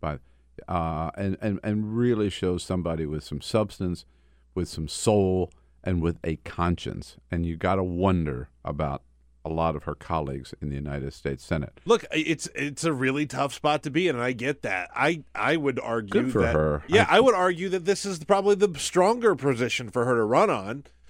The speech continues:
Speaker 2: you know, that you're gonna vote
Speaker 1: Uh,
Speaker 2: no on
Speaker 1: uh,
Speaker 2: Kavanaugh.
Speaker 1: I would too, th-, but that's, that's counter to the accepted wisdom,
Speaker 2: Yeah.
Speaker 1: which is, since he might get confirmed anyway, and since she's up for re-election,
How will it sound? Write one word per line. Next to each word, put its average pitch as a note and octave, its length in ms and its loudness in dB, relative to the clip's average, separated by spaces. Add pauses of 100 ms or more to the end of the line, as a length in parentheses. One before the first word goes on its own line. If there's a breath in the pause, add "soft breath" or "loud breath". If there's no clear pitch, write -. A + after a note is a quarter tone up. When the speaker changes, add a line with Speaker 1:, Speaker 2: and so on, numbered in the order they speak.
(180)
Speaker 2:
you B2+ 80 2
know, A#2+ 160 4
that B2 140 -4
you're A#2+ 100 0
gonna B2 160 0
vote A#2+ 140 4
Speaker 1:
Uh, - 100 4
Speaker 2:
no A#2 240 2
on A2+ 160 -2
Speaker 1:
uh, - 20 -10
Speaker 2:
Kavanaugh. A2 500 -4 (180)
Speaker 1:
I A#2 100 8
would B2 220 4
too, A2+ 180 6
th-, - 200 -4
but A2 120 2
that's, A2 280 2
that's - 440 0 (200)
counter C3 400 2
to G#2+ 240 2
the F#2 580 4 (1040)
accepted A#2 560 2
wisdom, F3+ 380 6
Speaker 2:
Yeah. C#4 260 6
Speaker 1:
which A2 260 2
is, G2 340 4 (500)
since D#3 460 4
he D#3+ 100 8
might C3+ 240 4
get C3+ 180 2
confirmed B2 440 4
anyway, F3 1040 6
and G2+ 160 0
since G#2 220 0
she's G#2 200 -2
up G2 140 2
for F#2+ 100 0
re-election, A#2+ 800 4